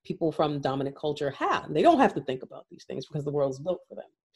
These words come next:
And so when you read, you have to be conscious of these things. You have to ask, why? Why is this happening? Why did this author choose to do this? What can I,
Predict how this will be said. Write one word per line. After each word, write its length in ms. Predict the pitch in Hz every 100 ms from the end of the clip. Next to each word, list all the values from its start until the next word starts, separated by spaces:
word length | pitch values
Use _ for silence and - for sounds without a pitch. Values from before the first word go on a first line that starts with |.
| - - - - _
And 80 | 170
so 180 | 185 170
when 200 | 165 170
you 160 | 170
read, 580 | 151 262 349 165 139 156 -
you 140 | 160
have 260 | 165 156 151
to 60 | 214
be 140 | 269
conscious 440 | 269 403 427 -
of 160 | - 131 143
these 380 | - _ 127
things. 200 | - 127
You 60 | 139
have 280 | 135 139 -
to 180 | 165 -
ask, 440 | 143 117 113 - - _ - -
why? 600 | 151 139 135 110 - 131
Why 480 | 135 135 147 156 165
is 260 | 160 147 147
this 160 | 139
happening? 480 | - 135 139 - 120
Why 420 | 131 131 143 151
did 160 | 156 151
this 200 | 147 -
author 260 | 151 135 143
choose 240 | - 139
to 100 | -
do 140 | 143 135
this? 200 | 135 - - - -
What 280 | - 175 196
can 160 | - 185
I, 340 | 165 156 151